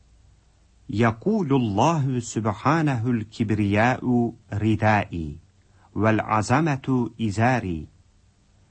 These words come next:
Фәмән назаани вахидан минхума, әлкайтуху финнар». Тәрҗемәсе.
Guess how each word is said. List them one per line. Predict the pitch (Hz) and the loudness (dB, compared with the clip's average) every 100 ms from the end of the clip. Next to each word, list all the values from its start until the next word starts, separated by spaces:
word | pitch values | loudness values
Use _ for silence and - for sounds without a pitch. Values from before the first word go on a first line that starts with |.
| _ _ _ | _ _ _
Фәмән | - 175 202 160 117 113 | 0 2 4 2 0 0
назаани | 113 92 156 175 - 135 131 127 120 | 0 2 2 0 0 0 2 2 0
вахидан | - 104 156 143 123 110 117 104 | -2 0 0 -2 -4 -2 0 2
минхума, | 98 135 110 123 120 117 113 117 - _ _ - _ | 2 2 2 2 4 4 2 -2 -12 _ _ -20 _
әлкайтуху | 113 104 - 120 151 151 127 107 113 104 110 | -2 0 0 0 0 0 -4 0 -2 -2 -6
финнар». | - 107 92 90 98 82 - - _ _ - _ _ - _ _ _ _ _ _ _ _ - | -2 0 2 2 2 0 -6 -18 _ _ -20 _ _ -20 _ _ _ _ _ _ _ _ -2
Тәрҗемәсе. | 113 120 139 143 135 - 80 | -2 2 4 4 2 -4 -8